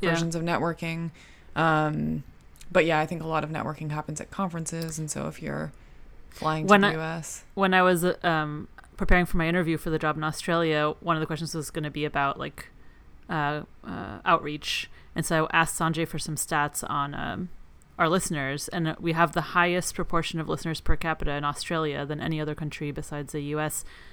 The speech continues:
Speaker 1: at least of the, like, fifteen that I calculated. So maybe this is something about, like, how people in more isolated places use things like podcasts and social media and stuff like that to, to
Speaker 2: Mm-hmm.
Speaker 1: stay connected. I think that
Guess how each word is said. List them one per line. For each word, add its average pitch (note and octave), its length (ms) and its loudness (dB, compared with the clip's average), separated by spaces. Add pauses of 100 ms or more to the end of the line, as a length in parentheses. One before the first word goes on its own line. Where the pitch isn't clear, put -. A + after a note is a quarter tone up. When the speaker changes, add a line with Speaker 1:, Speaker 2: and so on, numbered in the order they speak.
(240)
Speaker 1:
at - 120 2
least D3+ 240 -2
of C#3+ 140 0
the, C#3+ 140 -2
like, C#3 240 -8 (120)
fifteen D3+ 520 -2
that C#3 120 -6
I C3+ 140 -6
calculated. - 800 -8 (360)
So F3+ 380 6
maybe F3+ 400 2
this D#3+ 240 2
is G3+ 100 8
something D3 240 0
about, C#3 220 -4
like, C#3+ 140 -6
how D3 480 2
people D3+ 260 0
in D3 100 0
more D3+ 280 0
isolated D3 500 -4
places D3 760 4 (300)
use E3 220 4
things D3 240 -4
like C#3+ 140 -6
podcasts D3+ 580 2
and F3 80 -6
social - 300 -6
media C#3+ 320 -4
and D3 300 -4 (420)
stuff - 240 -8
like D#3 120 -4
that D#3 220 -6
to, E3+ 120 -4
to - 280 -10
Speaker 2:
Mm-hmm. F3+ 240 2
Speaker 1:
stay F#3 240 2
connected. D3+ 380 -4
I D3 80 -4
think D3+ 180 -6
that C#3+ 200 -4